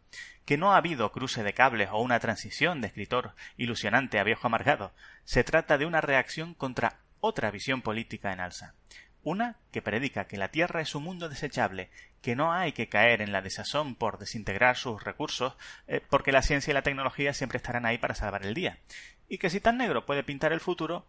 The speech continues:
pues razón de más para pisar el acelerador y largarnos, y largarnos de aquí cuanto antes. Ha sido esta narrativa y no un repentino deseo de arruinar los sueños de nadie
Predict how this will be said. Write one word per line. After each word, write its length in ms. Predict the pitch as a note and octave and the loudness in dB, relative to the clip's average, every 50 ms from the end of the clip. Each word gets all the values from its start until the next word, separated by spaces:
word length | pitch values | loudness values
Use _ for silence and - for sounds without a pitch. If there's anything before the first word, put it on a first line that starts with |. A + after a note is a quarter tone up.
| _ _ _ - | _ _ _ -4
pues 140 | C3+ A2+ - | -4 -2 -2
razón 280 | A2 - - A#2 G#2+ | -2 -4 -2 -6 -2
de 80 | G#2 G2+ | -2 0
más 140 | G#2 G#2+ - | 0 0 0
para 220 | - D3 D#3 - | 0 -2 -2 -2
pisar 260 | - A2+ - - F#2 | -4 -6 -8 -8 -8
el 100 | F2+ F#2 | -8 -8
acelerador 600 | F2+ - - A2 A2 B2+ B2 B2+ C#3+ D3 - - _ - | -10 -6 -4 -2 2 4 4 4 4 0 -2 -4 _ 2
y 60 | F#3 | 2
largarnos, 420 | E3+ D#3+ D3+ D3+ D3 C#3+ C#3 C3 - _ - | 4 4 4 4 2 2 0 -4 -6 _ -4
y 100 | D3 C#3 | 0 2
largarnos 460 | D3 C#3+ C#3+ C#3+ C#3 B2 A2 G#2 G2+ | 2 2 6 4 4 4 2 -4 -2
de 80 | A#2+ | -2
aquí 280 | C#3 - - A2+ A2 - - | -2 -2 -2 -12 -12 -12 -12
cuanto 300 | - - A2+ G2+ - G2 | -4 -4 -4 -4 -2 -6
antes. 420 | F2+ F#2 F2 - - - - - _ _ _ _ _ _ _ _ _ _ _ _ - - - - - - - - _ _ - | -6 -6 -8 -14 -16 -16 -16 -16 _ _ _ _ _ _ _ _ _ _ _ _ -14 -14 -12 -12 -16 -16 -20 -20 _ _ -4
Ha 100 | E3+ E3+ | -4 -2
sido 300 | - - G3 E3+ D3+ E3+ | 0 0 0 2 2 2
esta 260 | F#3+ - - C3+ A#2 | 2 0 -2 -2 -2
narrativa 540 | G#2 G2 - G#2 F#2 - D#3 D3+ A#2+ G#2+ - | -2 -2 -4 -4 -4 -2 0 0 0 0 0
y 100 | - A#2+ | -2 -4
no 100 | C3+ E3 | -4 -4
un 60 | E3+ D3+ | -2 -4
repentino 460 | C3+ - G#2+ G2+ G2 B2+ A#2+ A#2 A2 | -2 -2 -2 -4 -4 -4 -4 -2 -2
deseo 340 | G#2+ G#2 - - F3+ D#3 G#2+ | -4 -4 -4 -2 -2 -2 -2
de 100 | G2 F#2 | -2 -4
arruinar 340 | F2+ F2+ F2+ G2 A#2 B2+ - | -6 -6 -4 0 0 0 0
los 140 | F#2+ F2+ - | -2 -8 -6
sueños 240 | A2 A#2+ C#3+ D3 | -4 -4 -4 -2
de 80 | E3 D3+ | -2 2
nadie 300 | C3+ A#2 G2+ G#2+ A2 | 2 2 2 0 -6